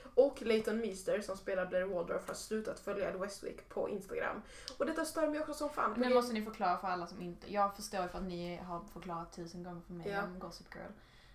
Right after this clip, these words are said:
Speaker 2: Det är Gossip Girl, va?
Speaker 1: Ja, det är
Speaker 2: Ja.
Speaker 1: Gossip Girl,
Speaker 2: <laughs>
Speaker 1: precis. Eh, och Gossip Girl är ju den här serien där Blair och Chuck är världens gulligaste gullpar. I love them so much. Eh, men nu så har det kommit ut med att Ed Westwick, som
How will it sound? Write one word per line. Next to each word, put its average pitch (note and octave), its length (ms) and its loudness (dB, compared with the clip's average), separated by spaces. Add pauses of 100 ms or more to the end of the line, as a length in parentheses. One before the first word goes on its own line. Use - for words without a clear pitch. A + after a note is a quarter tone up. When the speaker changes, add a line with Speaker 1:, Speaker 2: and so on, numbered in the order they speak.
(220)
Speaker 2:
Det F#3+ 80 -4
är F3 100 -4
Gossip E3 220 -10 (100)
Girl, - 160 -16
va? - 60 -14 (140)
Speaker 1:
Ja, G3+ 100 -8
det A3 80 4
är G#3 160 6
Speaker 2:
Ja. F3 60 2
Speaker 1:
Gossip G#3 260 0
Girl, - 180 0
Speaker 2:
<laughs> - 80 -8
Speaker 1:
precis. - 380 2 (380)
Eh, F#3+ 500 2 (180)
och G#3 180 2
Gossip A3+ 280 2
Girl A3 160 2
är G3+ 60 4
ju G3 80 6
den F#3+ 80 4
här F#3+ 80 -2
serien A3 440 2
där F#3 200 2
Blair G3+ 480 2
och - 80 -10
Chuck - 380 0
är G3 120 0
världens G3 420 0
gulligaste F#3+ 480 -2
gullpar. G#3 640 -2 (380)
I G3 80 2
love F#3 220 0
them F3+ 120 -4
so G3+ 200 -2
much. A3+ 460 -2
Eh, G3 300 0
men A3+ 160 0
nu A3+ 160 2
så G#3+ 140 -4
har G#3 60 2
det G3+ 80 -2
kommit G3 220 -6
ut F#3 220 -4
med F#3 180 -2
att F3+ 120 -8
Ed - 100 -6
Westwick, B3+ 680 2
som F#3 500 -2